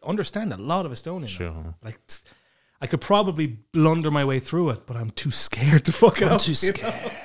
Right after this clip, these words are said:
Speaker 1: <laughs> I'm too
Speaker 2: I've,
Speaker 1: scared.
Speaker 2: I've built up, like, my, my friends and my colleagues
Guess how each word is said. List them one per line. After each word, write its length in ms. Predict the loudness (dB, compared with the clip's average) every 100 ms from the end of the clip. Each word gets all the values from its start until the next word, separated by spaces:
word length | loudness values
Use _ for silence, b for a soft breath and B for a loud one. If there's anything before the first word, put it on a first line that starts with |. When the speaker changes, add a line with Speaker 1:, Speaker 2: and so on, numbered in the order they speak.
| -18
Speaker 1:
<laughs> 240 | -20 -18 -16
I'm 140 | -14
too 160 | -8 2
Speaker 2:
I've, 160 | 4 4
Speaker 1:
scared. 260 | 0 -6 -8 -2
Speaker 2:
I've 540 | 4 6 6 4 -2 _ _ _ 2
built 280 | 2 2
up, 320 | 2 2 0 _ _ _ _ _ _ b b b -20 _ _ _ _ _ _ _ _ _ _ _ _ _ 2
like, 240 | 4 4 -2 _ _ _
my, 220 | 4 4 6
my 240 | 6 6
friends 1160 | 4 -6 0 6 8 8 10 10 8 6 4 0
and 200 | 0 4
my 160 | 4 2
colleagues 1080 | 0 0 4 6 6 4 2 -2 -6 -6